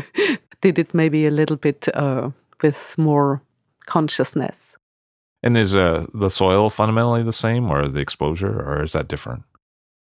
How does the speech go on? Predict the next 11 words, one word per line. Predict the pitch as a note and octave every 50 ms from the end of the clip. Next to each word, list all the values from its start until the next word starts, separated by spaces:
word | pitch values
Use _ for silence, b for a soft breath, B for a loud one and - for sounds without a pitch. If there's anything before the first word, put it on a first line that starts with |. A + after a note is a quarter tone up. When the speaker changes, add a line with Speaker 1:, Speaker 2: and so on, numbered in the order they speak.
| _ _ _ _ _ _ _ _ _ _ _
Speaker 1:
It's | - - - - -
different. | - D#3 C#3+ - - B2+ B2 C3+ C#3+ -
It's | - E3+ - -
very | - E3+ E3 D#3 C#3+
different. | C#3 C3 - - - C3 B2 B2+ C3 - B B B B B
On | F3 F3+
this | E3+ D#3+ -
old | - - F3 F3+ F3+ -
hill, | - F3 E3 D3+ D#3 D3
we | D3
have | C#3 C#3 C#3+ B2 C3+ - - -